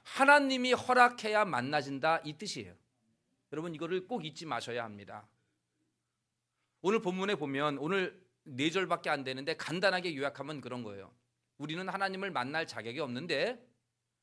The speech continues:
하나님이 우리를 만날 수 있도록 새로운 길이 열렸다는 거예요. 그래서 우리가 하나님 앞에 나아가자는 거예요. 하나님을 만날 길이 열렸다는 거죠. 이렇게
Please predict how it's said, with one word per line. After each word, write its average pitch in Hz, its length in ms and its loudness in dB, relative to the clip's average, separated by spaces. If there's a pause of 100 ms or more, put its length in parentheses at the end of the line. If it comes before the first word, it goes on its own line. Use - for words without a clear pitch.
(200)
하나님이 214 420 -2
우리를 175 300 -4
만날 156 380 -2
수 170 120 -8
있도록 196 600 0 (760)
새로운 226 480 0
길이 170 260 -4
열렸다는 131 520 -4
거예요. 101 160 -14 (640)
그래서 160 240 -2
우리가 156 440 2 (300)
하나님 247 380 4
앞에 226 360 4
나아가자는 190 680 6
거예요. 123 200 -8 (720)
하나님을 185 440 -2
만날 135 400 -2
길이 131 200 -8
열렸다는 120 460 -4
거죠. 101 200 -10 (1200)
이렇게 196 640 0